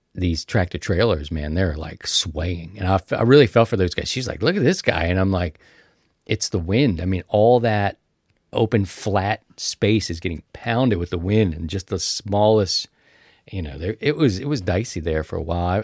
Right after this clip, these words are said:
I, I have a new respect for those, uh, over the land drivers who have to deal with stuff like that. And snowed.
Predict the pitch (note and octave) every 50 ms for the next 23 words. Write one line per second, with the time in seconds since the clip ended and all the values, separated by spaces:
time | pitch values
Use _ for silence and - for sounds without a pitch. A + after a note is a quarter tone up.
0 | - A2+ G2 G2 G#2 A2+ A2 A2 A2+ A#2+ D3 F3 E3+ E3 D3 - - - - C3+
1 | C3 - - - - B2 A2+ G#2+ G#2 G#2 F#2+ F2+ F2 F2 F2 F2 - - - G2
2 | F2 - - G#2+ G#2+ G#2 G#2+ G2+ F2 F#2 D#2+ E2 F2+ F2+ F#2 F#2+ F2+ E2+ E2+ D#2+
3 | F#2 F2 E2 F2 F#2 F2 F2 E2 D#2 D2+ - - F2 D#2 D#2 D#2+ E2 - - -
4 | D#2 D2+ F2 E2+ F2+ E2+ D#2 - - - D#2 D2+ - - - D2+ - - E2 E2
5 | E2 - - - - - - G2+ F2 E2+ F#2 G2 F#2+ G2 G2 G2